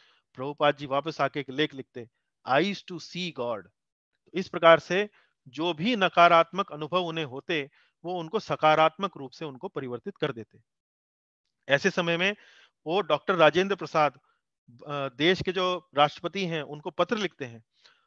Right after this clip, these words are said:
उनको लिखते हैं कि "मुझे मालूम है, मुझे ये आइडिया है कि कैसे कोई व्यक्ति भगवत धाम जा सकता है और कृपया करके मुझे पागल ना समझें। मैं इस बात को समझता हूं और इस बात को लोगों को समझा सकता हूं।"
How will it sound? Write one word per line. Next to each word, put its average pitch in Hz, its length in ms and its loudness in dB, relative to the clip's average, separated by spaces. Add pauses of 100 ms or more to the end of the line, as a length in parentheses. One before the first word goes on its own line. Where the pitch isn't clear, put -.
(140)
उनको 175 240 -6
लिखते 202 400 2
हैं 214 280 2
कि 214 120 -10
"मुझे 185 320 -2
मालूम 190 500 2
है, 180 240 -4
मुझे 147 280 -6
ये 220 260 0
आइडिया 175 420 2
है 180 280 -2
कि 208 100 -8
कैसे 196 640 0
कोई 190 320 -8
व्यक्ति 196 560 -8 (440)
भगवत 170 360 -4
धाम 175 400 -2
जा 156 220 2
सकता 156 340 -6
है 120 200 -12 (380)
और 185 180 0 (100)
कृपया 233 300 4
करके 202 340 -2
मुझे 185 240 -4
पागल 170 420 0
ना 208 160 2
समझें। 160 420 -6 (600)
मैं 196 240 -2
इस 185 200 -6
बात 156 280 2
को 190 100 -10
समझता 175 480 -6
हूं 180 320 -8
और 170 180 -6
इस 165 220 -14
बात 151 200 0
को 180 100 -18
लोगों 160 200 -12
को 175 140 -12
समझा 147 420 -2
सकता - 300 -6
हूं।" 117 160 -12